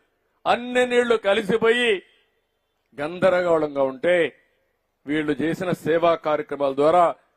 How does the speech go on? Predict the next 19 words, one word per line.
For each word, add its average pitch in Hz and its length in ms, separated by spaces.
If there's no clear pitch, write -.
ఒక్కరికి 170 760
కూడా 170 300
అంటువ్యాధి 151 580
రాలేదంటే, 147 880
అది 147 360
వారు 139 280
చేసిన 135 440
సేవ. 165 440
గట్టిగా 208 460
చప్పట్లు 180 560
కొట్టి 170 320
మీరందరూ 196 680
అభిమ-, 202 520
అభినందించాల్సిన 165 800
అవసరం 139 400
ఉంది. 117 260
అది 131 280
మానవ 127 480
సేవ. 107 540